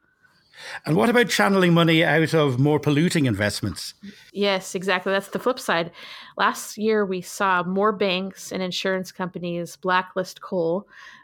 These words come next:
Speaker 2: with recent examples including Standard Chartered and also Goldman Sachs. Then we saw the adoption last September of the U N Principles for Responsible Banking, the P R B,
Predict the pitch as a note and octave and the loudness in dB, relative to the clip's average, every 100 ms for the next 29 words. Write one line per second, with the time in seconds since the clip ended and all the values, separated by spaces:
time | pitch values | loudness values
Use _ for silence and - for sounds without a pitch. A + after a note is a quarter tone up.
0 | - F#3 F#3 F#3 F3+ - F#3+ E3+ F3+ F3+ | -6 -4 -4 -2 -4 -2 -6 -4 -4 -2
1 | F3+ F3 F3 - F3 E3+ E3+ - F#3 F3+ | -2 -2 -4 -6 -6 -6 -12 -8 -6 -4
2 | E3 D#3+ - F3+ F#3+ G#3+ G#3+ A3 _ - | -6 -6 -4 -4 -2 -4 -6 -12 _ -8
3 | F3+ F3+ - F3+ F3 E3+ E3+ E3 - E3 | -6 -6 -8 -6 -4 -4 -6 -10 -4 -4
4 | E3+ - - - - - _ G3+ A3 A#3 | -4 -10 -20 -20 -20 -20 _ -2 0 -2
5 | A#3 G3+ F#3 F#3 F3+ D#3+ E3+ F3 F3 F#3 | -2 -2 -2 -2 -4 -4 -2 -4 -4 -8
6 | F#3 E3 - E3 - G#3 G3 F3 D#3+ - | -6 -6 -8 -12 -6 -6 -4 -2 -4 -4
7 | E3+ E3+ F3 F3 F#3 F3+ F3 - F#3 F3+ | -6 -6 -6 -4 -2 -4 -6 -8 -8 -8
8 | F3 F3 E3+ - F3+ D#3+ E3 - F3 E3+ | -6 -4 -4 -6 -4 -4 -6 -6 -8 -6
9 | E3 D#3 F#3 F#3+ G3 E3 F3 E3 G3+ F3 | -12 -10 -8 -8 -6 -6 -6 -6 -4 -2
10 | E3 E3+ D3 F3+ | -4 -6 -8 -8